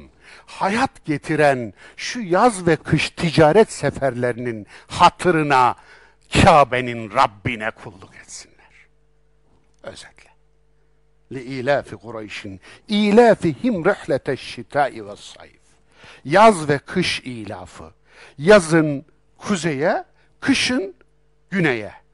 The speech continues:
Yani Arap, e, Yemen tarafına kışın. Çünkü oralar serin oluyor. Ama yazında kuzeye, Şam tarafına, Filistin tarafına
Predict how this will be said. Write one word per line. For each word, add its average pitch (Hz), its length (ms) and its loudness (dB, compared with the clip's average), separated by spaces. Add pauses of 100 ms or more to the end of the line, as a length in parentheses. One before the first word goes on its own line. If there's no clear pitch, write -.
(640)
Yani 175 320 4
Arap, 156 320 2
e, 151 40 0 (280)
Yemen 156 300 0
tarafına 95 480 -16
kışın. - 420 -20 (120)
Çünkü 196 420 -8 (480)
oralar 101 380 -8
serin 73 380 -20
oluyor. 131 440 -20 (420)
Ama 156 340 -6 (260)
yazında 160 680 -2 (220)
kuzeye, 120 500 -6 (120)
Şam 143 380 -2
tarafına, 95 520 -18 (240)
Filistin - 480 -8
tarafına 123 580 -8